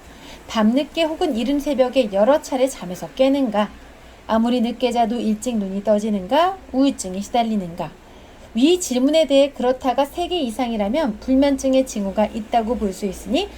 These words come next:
전문가와 상담을 통해 의학적 원인이 있는지 살펴봐야 한다. 네, 어, 오늘은 제가 이 잠 못 드는 밤에 읽는 인지행동 이야기 낭독을 해봤는데요. 저의 경우는 아직까지 뭐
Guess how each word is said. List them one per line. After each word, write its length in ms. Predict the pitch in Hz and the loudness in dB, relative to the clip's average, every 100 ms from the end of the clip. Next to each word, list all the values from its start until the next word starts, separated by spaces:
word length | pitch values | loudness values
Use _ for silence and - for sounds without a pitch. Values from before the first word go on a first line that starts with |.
| - - | -20 -6
전문가와 680 | - 247 294 349 339 302 302 | 0 2 2 2 4 4 4
상담을 480 | 302 269 233 214 214 | 0 -4 -2 -2 -2
통해 280 | 214 226 - | -2 -2 -2
의학적 540 | 226 233 226 254 240 - | 0 0 0 -2 -2 0
원인이 400 | 214 214 214 269 | 0 2 4 2
있는지 520 | 262 202 190 196 294 | 0 -4 -4 -4 -2
살펴봐야 640 | 330 311 320 277 180 190 | 0 2 2 2 0 -2
한다. 420 | 214 170 151 151 160 - - - - - 208 - | -2 -4 -8 -8 -10 -16 -18 -18 -16 -14 -10 0
네, 380 | 247 240 226 196 | 2 4 4 4
어, 360 | 220 233 233 | 6 6 6
오늘은 760 | 226 302 392 381 370 370 320 214 | 4 0 0 2 4 4 2 -2
제가 400 | - 226 262 240 | -2 2 4 4
이 380 | 226 208 196 - | 2 -2 -2 -8
잠 220 | - 254 | 0 4
못 220 | 285 359 | 6 4
드는 240 | 339 311 294 | 2 0 2
밤에 240 | 285 262 | 4 4
읽는 440 | 214 202 294 214 214 | 2 2 2 0 2
인지행동 680 | 269 269 302 285 269 269 | 2 2 0 0 0 0
이야기 360 | 214 220 208 214 | 0 0 -2 -4
낭독을 480 | 175 196 247 247 262 | -2 0 0 2 4
해봤는데요. 720 | 262 247 214 175 202 294 - - - - - | 2 0 -4 -6 -4 -4 -6 -12 -20 -20 -16
저의 360 | - 302 381 403 | 2 4 6 2
경우는 920 | 262 233 285 294 262 254 254 247 240 | -2 0 0 0 0 0 -2 -4 -4
아직까지 1120 | 156 196 233 214 226 214 196 220 220 220 208 196 | -4 -4 -4 -4 0 0 0 -2 -2 -2 -2 -2
뭐 240 | 196 185 | -4 -6